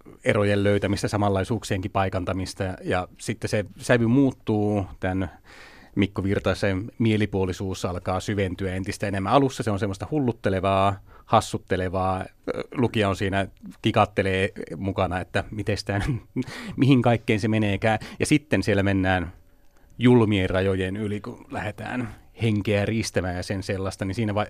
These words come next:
tulee joku hulluuden syveneminen, sävynvaihdos. Mutta toki sielläkin on siis sitä hauskuutta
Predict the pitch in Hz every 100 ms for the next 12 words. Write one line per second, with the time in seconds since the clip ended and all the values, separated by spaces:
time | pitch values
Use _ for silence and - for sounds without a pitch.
0 | - - 107 98 98 98 - - - -
1 | - 107 135 135 98 95 - _ - -
2 | - - 127 123 113 107 98 95 - 104
3 | 104 98 95 92 92 95 85 - - 110
4 | 101 92 92 95 92 101 - - - 131
5 | 117 131 120 110 101 104 101 104 98 98
6 | 92 110 98 - - 101